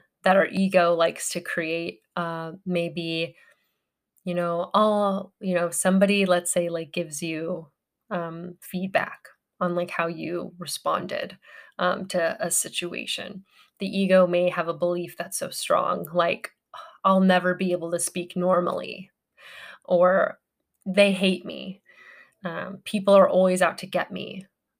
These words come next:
No one will ever like me because I'm this," right?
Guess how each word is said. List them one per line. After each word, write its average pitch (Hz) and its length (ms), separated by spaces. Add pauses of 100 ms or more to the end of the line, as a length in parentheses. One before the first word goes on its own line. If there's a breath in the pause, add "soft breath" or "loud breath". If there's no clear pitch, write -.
(140)
No 190 180
one 220 120
will 202 180
ever 190 220
like 175 240
me 170 140
because - 360
I'm - 400
this," - 640 (320)
right? 175 380